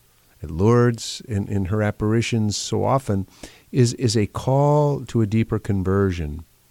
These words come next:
a call to turn away from sin, a call to turn back to prayer, a call to turn back to God. So I think it, it appropriate that as we,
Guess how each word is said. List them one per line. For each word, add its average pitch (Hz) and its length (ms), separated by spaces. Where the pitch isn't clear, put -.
a 95 100
call 113 360
to - 120
turn 107 220
away 107 280
from 98 200
sin, 92 460
a 90 40
call 107 360
to - 120
turn 104 240
back 95 300
to 101 100
prayer, 117 480
a 87 60
call 107 540
to - 80
turn 107 280
back 98 280
to 107 100
God. 98 600
So - 240
I 131 100
think 131 220
it, 117 100
it 107 220
appropriate 104 720
that 95 240
as 95 160
we, 95 260